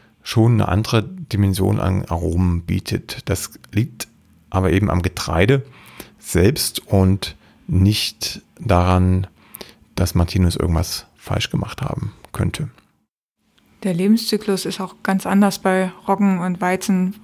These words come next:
Speaker 2: ähm, Anstellgut. Ähm, wenn es frisch ist, dann riecht tatsächlich das Weizenanstellgut viel weniger, also auch viel milder. Aber, äh, wenn man das Anstellgut mal so zwei Wochen im Kühlschrank lässt und es dann öffnet,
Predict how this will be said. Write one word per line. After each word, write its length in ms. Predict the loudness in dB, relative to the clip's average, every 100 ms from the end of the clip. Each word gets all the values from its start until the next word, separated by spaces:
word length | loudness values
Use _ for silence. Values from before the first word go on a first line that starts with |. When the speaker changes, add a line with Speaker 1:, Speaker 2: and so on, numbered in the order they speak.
| -2
Speaker 2:
ähm, 160 | 0
Anstellgut. 540 | 0 0 2 4 2 0 -14 -18 -20 -20 _ _ -10
Ähm, 200 | -4 -2
wenn 140 | -2 -2
es 180 | -4
frisch 400 | -6 -2 0 2
ist, 260 | 0 -2 0
dann 140 | 0
riecht 220 | 2 0 0
tatsächlich 440 | -4 -2 0 0
das 180 | -2 -2
Weizenanstellgut 840 | -2 0 0 0 0 0 -2 -6
viel 460 | -8 -2 2 2 0 -8 -20 -20 _ -20
weniger, 640 | -8 -2 4 4 4 2
also 320 | 2 0 -4 -8
auch 180 | -12 -10
viel 240 | -4 0
milder. 460 | 4 4 4 4 2 -4 -20 -20 -14
Aber, 500 | -2 0 2 2 0
äh, 40 | -2
wenn 520 | -6 -6 -6 -4 -2 -2
man 220 | -2 -2
das 440 | -4 -6 -8 -10 -2
Anstellgut 640 | 0 2 2 2 0 0
mal 320 | 0 2 0
so 340 | 0 0 0 -2 -8 -20
zwei 320 | -10 -2 0 2
Wochen 180 | 2
im 140 | 2 2
Kühlschrank 480 | 2 0 0 -2 0
lässt 340 | -2 -2 -4
und 240 | -4 -4
es 140 | -6 0
dann 240 | 4 4
öffnet, 480 | 4 0 0 -2 -6